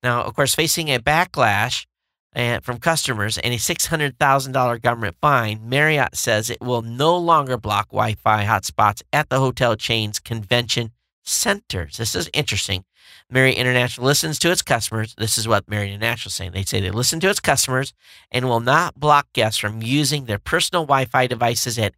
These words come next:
any of our managed hotels. The company sent a statement to R E Code. Marriott remains committed to protecting the security of Wi-Fi access in meetings and conference areas at our hotels.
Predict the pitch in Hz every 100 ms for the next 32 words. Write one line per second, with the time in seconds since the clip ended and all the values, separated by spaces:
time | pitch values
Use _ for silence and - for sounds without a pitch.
0 | _ 170 185 180 131 135 127 123 120 -
1 | 117 - 107 107 - _ _ _ - 156
2 | - 131 131 117 - 135 110 117 - -
3 | 113 98 104 - 165 170 170 - 127 127
4 | 120 101 120 117 110 - 147 160 147 -
5 | 107 123 113 110 104 - - 135 123 113
6 | 104 117 113 - 110 - 113 120 113 -
7 | 107 135 160 151 - _ _ _ - 127
8 | - 143 135 127 131 123 120 113 - -
9 | 117 113 117 104 - 113 95 -